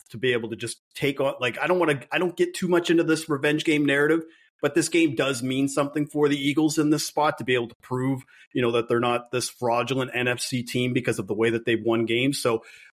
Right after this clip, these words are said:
uh, again, Jalen Hurts, they're gonna make a statement in this game. I'm not gonna one hundred percent say that the Eagles will win, but I definitely feel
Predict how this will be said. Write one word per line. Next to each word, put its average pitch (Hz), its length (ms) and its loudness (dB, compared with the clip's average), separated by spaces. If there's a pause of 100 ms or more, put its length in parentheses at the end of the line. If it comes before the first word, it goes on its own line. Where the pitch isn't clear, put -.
uh, 127 200 -2 (100)
again, 143 260 0
Jalen 175 360 0
Hurts, 165 360 0
they're 139 120 -2
gonna 180 160 0
make 170 160 2
a - 40 -4
statement 156 380 0
in 151 60 2
this 151 160 0
game. 151 320 0
I'm 117 80 -8
not 139 180 -4
gonna 180 140 4
one 170 160 4
hundred 165 220 4
percent 165 300 0
say 147 180 2
that 143 120 0
the - 140 -8
Eagles 143 300 -4
will 139 140 -4
win, 156 400 -2 (280)
but 127 100 -4
I 120 100 -2 (140)
definitely 151 460 -2
feel 123 460 -4